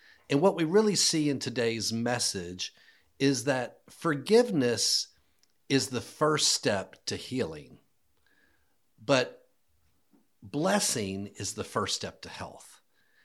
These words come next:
And so we have to move beyond forgiveness to actually,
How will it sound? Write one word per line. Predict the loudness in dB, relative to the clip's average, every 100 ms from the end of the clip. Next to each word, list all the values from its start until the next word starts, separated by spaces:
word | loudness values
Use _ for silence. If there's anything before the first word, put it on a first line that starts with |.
| _
And | -2
so | 0
we | 2 2
have | 2 2
to | 4
move | 6 6 4 2 0
beyond | 2 4 4 2 2 0
forgiveness | -4 -8 -8 0 2 2 0 -4 -4 -2 -2 -4 -12 _ _ -6
to | -2 -2 -2
actually, | 2 2 2 0 2 0 -2 -4 -8